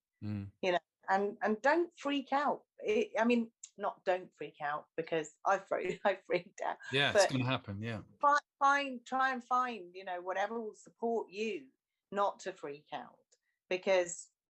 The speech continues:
Speaker 2: um, because it, it's counterproductive anyway.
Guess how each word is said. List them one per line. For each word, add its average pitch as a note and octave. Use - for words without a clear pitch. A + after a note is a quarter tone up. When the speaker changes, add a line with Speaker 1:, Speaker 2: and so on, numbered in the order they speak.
Speaker 2:
um, F3+
because G#3+
it, -
it's A3
counterproductive G#3
anyway. E3+